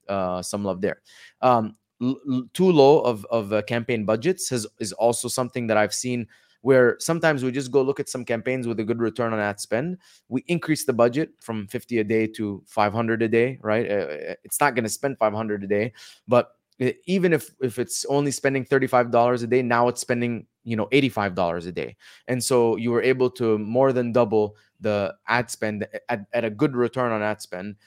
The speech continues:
uh, just by increasing the budget. So beware of low budgets. They usually, uh, hurt performance anecdotally. I don't know why.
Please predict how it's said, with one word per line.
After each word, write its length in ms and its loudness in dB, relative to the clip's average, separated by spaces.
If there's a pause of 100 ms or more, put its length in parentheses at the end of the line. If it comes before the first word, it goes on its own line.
(160)
uh, 260 0 (140)
just 240 -2
by 120 0
increasing 480 -8
the 80 -8
budget. 300 -6
So 260 -2
beware 600 2
of 200 -6
low 180 0
budgets. 500 -2 (140)
They 180 0
usually, 640 -4 (120)
uh, 240 -2
hurt 240 -6
performance 580 -2
anecdotally. 560 -2
I 120 0
don't 160 0
know 100 0
why. 340 2